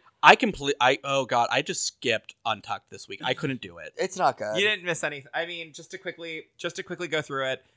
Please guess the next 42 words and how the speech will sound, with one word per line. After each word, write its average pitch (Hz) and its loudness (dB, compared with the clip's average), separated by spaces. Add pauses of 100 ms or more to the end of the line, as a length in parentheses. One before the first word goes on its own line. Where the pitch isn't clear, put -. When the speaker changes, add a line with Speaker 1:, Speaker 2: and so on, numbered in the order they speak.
(100)
Speaker 3:
'cause 131 -6
we're 143 -6
kind 151 2
of 139 -4
at 135 2
that 131 -4
point 135 -6
anyways. 120 -6 (160)
Speaker 2:
They, 165 -10
Speaker 3:
Um, 151 6
Speaker 2:
they 185 -6
just - -4
cry 110 -6
a 107 -4
lot. 113 -2
Speaker 3:
they 160 2
cried 220 8
a 208 2
Speaker 2:
It's 208 2
a - 6
Speaker 3:
lot. 196 10
Speaker 2:
lot - 8
Speaker 3:
They 185 6
Speaker 2:
of - -2
Speaker 3:
cheers 196 0
to 185 -4
Speaker 2:
emotion. 165 -2
Speaker 3:
Heidi. 160 4
Speaker 1:
Oh, - -2
boy. 104 -6 (260)
Speaker 3:
Um, 147 4
Jessica 175 2
inspired 151 2
Kahana 139 -2
to 135 -8
do 131 -8
drag, 120 2
which 120 -8
I 120 -14
thought 120 -6
was 117 -10
cool. 123 -6